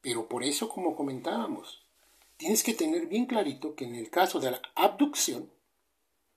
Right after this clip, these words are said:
yo sugiero que pongas esa palabra clave, plausible. Porque si no pones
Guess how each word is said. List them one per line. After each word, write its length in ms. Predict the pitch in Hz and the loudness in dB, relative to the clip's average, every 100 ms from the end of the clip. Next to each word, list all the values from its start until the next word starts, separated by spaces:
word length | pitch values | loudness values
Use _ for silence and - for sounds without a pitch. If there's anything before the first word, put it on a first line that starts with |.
| _ _ _ _ _ _ _ _ _ _ _ _ | _ _ _ _ _ _ _ _ _ _ _ _
yo 140 | 120 | -6
sugiero 500 | 117 170 202 143 - | -4 -2 4 4 2
que 100 | - | -8
pongas 360 | 139 139 156 151 | -4 -2 0 -2
esa 200 | - 156 | -2 -2
palabra 440 | 143 131 139 139 | 0 2 2 2
clave, 420 | 143 139 143 - - _ _ _ _ _ _ _ _ _ _ _ _ _ _ _ | 2 2 0 -4 -12 _ _ _ _ _ _ _ _ _ _ _ _ _ _ _
plausible. 1080 | 156 135 120 110 113 - 131 107 98 - - _ _ _ _ _ _ _ _ - | 4 8 6 4 0 0 -2 -8 -12 -14 -16 _ _ _ _ _ _ _ _ 0
Porque 240 | 156 156 | 0 2
si 120 | 147 | 0
no 220 | 151 185 | 2 2
pones 480 | 196 196 196 160 - | 8 8 8 0 -4